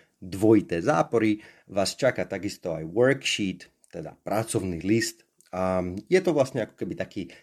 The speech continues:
transkript toho, to-, toho, čo rozprávame a všet-, nájdete tam všetky tie naše príklady, a anglické príklady, anglické vety,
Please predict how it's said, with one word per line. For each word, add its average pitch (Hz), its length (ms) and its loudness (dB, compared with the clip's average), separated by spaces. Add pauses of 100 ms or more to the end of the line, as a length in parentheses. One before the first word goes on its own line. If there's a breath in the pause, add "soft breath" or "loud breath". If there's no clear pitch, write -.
(120)
transkript - 800 -6
toho, 82 240 -8
to-, 95 320 -8
toho, 101 240 -4
čo - 160 -6
rozprávame 95 720 0
a 80 80 0
všet-, 90 240 -6
nájdete 92 560 -6
tam 87 80 -6
všetky - 320 -12
tie 98 80 -6
naše 90 320 -6
príklady, 98 720 -2 (320 loud breath)
a 85 240 -4 (160)
anglické 113 560 2
príklady, 92 480 -6
anglické 98 400 -6
vety, 95 480 -4